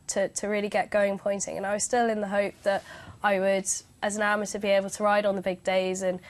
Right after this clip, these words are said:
you know, I really wanted to ride in the big festival races, you know, the Kinmure and the National Hunt Chase,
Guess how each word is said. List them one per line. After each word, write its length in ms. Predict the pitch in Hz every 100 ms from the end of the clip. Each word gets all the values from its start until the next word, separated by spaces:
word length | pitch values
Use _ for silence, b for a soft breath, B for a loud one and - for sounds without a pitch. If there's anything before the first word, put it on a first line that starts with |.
| B B B
you 80 | -
know, 100 | 190
I 60 | 190
really 300 | 220 226 220
wanted 360 | 220 214 -
to 100 | - 202
ride 280 | 202 196
in 100 | 190
the 60 | 190
big 200 | 190 185
festival 400 | - 196 - 185
races, 460 | 185 170 - - -
you 80 | 190
know, 120 | 180
the 60 | 175
Kinmure 640 | 185 180 180 180 180 175
and 140 | 175
the 40 | 175
National 380 | 185 180 - 185
Hunt 220 | 190 180
Chase, 400 | - 185 170